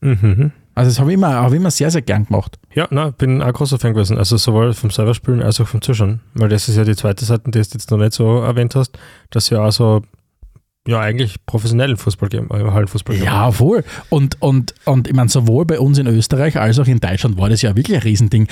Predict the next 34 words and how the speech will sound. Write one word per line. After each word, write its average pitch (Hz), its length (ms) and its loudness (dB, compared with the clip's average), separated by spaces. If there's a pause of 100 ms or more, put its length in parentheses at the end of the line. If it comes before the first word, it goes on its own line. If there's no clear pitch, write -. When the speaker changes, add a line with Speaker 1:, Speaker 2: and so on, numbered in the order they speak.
(200)
Speaker 1:
was 139 240 2
ja 151 60 -2
ganz 120 340 0
wesentlich 120 560 0
dem 113 220 2
geschuldet 113 480 2
ist, 165 200 -2 (420)
äh, 117 380 2 (240)
dass - 240 -6
du 135 60 -2
halt 117 100 -2
einfach 113 200 2
nicht 123 180 2
kicken 208 240 -2
hast 110 140 0
können 110 180 2
draußen, 110 300 0
weil 110 120 2
halt 120 100 0
alles 131 180 0
eingefroren 120 440 0
und 110 120 0
kalt 139 260 0
war, 127 160 2 (300)
bis 160 140 0
diese 127 220 0
gottverdammten, 139 920 0
äh, 123 180 0
Fu-, 208 180 -2
äh, 185 60 0
Rasenheizungen 131 1040 2
gekommen 117 260 2
sind. 110 320 0
Speaker 2:
Mhm. 120 300 4